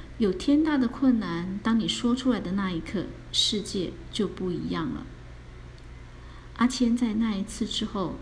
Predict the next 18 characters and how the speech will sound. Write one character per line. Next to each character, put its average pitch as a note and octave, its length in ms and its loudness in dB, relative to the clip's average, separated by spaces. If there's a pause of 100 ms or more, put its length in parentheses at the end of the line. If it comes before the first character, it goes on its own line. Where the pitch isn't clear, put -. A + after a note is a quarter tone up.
越 A3+ 120 4
来 F#3 120 0
越 F#3+ 180 0
感 F3+ 240 -4
受 F3 220 0
到 F3 320 -2 (440)
从 F3+ 380 -2
周 B3 180 4
遭 C4 220 4
人 G3 160 0
身 G3+ 180 0
上 G3 360 -2
得 E3+ 100 -4
到 F#3+ 180 -2
满 F3 220 -2
满 F#3 260 0
的 - 160 -6
爱， F3 200 -2